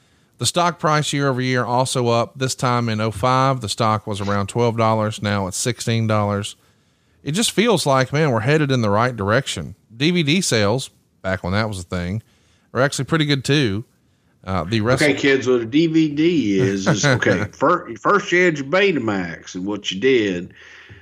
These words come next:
Speaker 2: 'cause you, you couldn't really record. Could you record television on D V Ds?
Speaker 1: Uh, no, not really. You needed a computer, but you sort of skipped V C Rs in there. You went Betamax
Speaker 2: Well,
Speaker 1: straight
Speaker 2: there
Speaker 1: to
Speaker 2: was
Speaker 1: D V D.
Speaker 2: Beta, there was Betamax, and there was the V C R.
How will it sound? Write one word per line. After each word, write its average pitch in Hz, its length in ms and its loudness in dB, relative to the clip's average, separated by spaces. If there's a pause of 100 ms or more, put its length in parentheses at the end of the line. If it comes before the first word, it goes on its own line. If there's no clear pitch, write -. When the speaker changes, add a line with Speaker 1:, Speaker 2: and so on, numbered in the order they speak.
(720)
Speaker 2:
'cause 139 160 2
you, 247 220 0
you 202 100 0
couldn't 208 260 2
really 185 200 4
record. 123 500 0 (480)
Could 156 200 2
you 247 100 4
record 208 500 2
television 180 580 2
on 180 160 2
D 180 140 0
V 185 100 0
Ds? 190 420 0 (760)
Speaker 1:
Uh, 135 320 0
no, 160 400 0
not 160 260 -2
really. 147 440 0
You 131 160 -8
needed 131 260 0
a 123 80 2
computer, 135 580 -2
but 127 260 -2 (540)
you 196 200 0
sort 320 200 0
of 185 80 2
skipped 196 380 -2
V 139 160 2
C 117 200 2
Rs 120 300 2
in 98 80 -2
there. 90 180 -2
You 120 180 0
went 131 160 -2
Betamax 143 420 0
Speaker 2:
Well, 208 180 2
Speaker 1:
straight 156 140 0
Speaker 2:
there 175 100 0
Speaker 1:
to 151 120 -4
Speaker 2:
was 107 200 0
Speaker 1:
D 98 80 -6
V - 0 -
D. - 0 -
Speaker 2:
Beta, 165 460 -2
there 127 240 -10
was 120 100 -8
Betamax, 147 720 0
and 131 260 -2
there 131 60 2
was 127 240 4
the 110 80 -2
V 127 220 0
C 127 260 2
R. 160 500 2